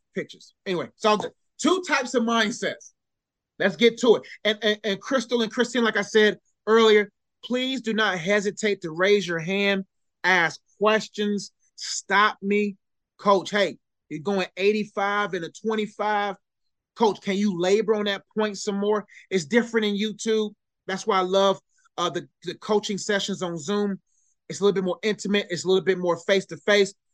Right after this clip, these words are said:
So please don't hesitate, my sisters, um, to say, "Hey, Coach, can you talk about that a little bit more?" Or if you say, "Hey, Coach,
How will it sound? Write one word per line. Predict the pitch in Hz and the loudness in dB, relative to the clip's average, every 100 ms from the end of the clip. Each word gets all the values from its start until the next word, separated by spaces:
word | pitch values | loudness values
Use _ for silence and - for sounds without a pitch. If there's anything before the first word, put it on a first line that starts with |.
| _ | _
So | - 160 - | -2 -2 -2
please | - 226 247 247 | 0 0 2 0
don't | 226 202 | 0 0
hesitate, | 196 202 175 208 | 0 0 -2 -6
my | 180 175 | -4 -4
sisters, | - 180 175 160 - _ _ _ - | -4 -6 -8 -10 -14 _ _ _ -2
um, | 180 | -2
to | 170 | -2
say, | 208 175 | 0 2
"Hey, | 190 | 2
Coach, | - 196 180 - _ _ | 4 2 2 -4 _ _
can | 208 196 | -2 2
you | 277 | 2
talk | 285 226 220 | 0 -4 -4
about | 208 208 208 | -4 -4 -2
that | 208 | 0
a | |
little | 214 190 | 0 0
bit | 220 | -2
more?" | 226 | 4
Or | 233 226 | 4 4
if | 226 | 0
you | 294 | -4
say, | - 220 | 0 0
"Hey, | 262 | 0
Coach, | - 226 | 0 0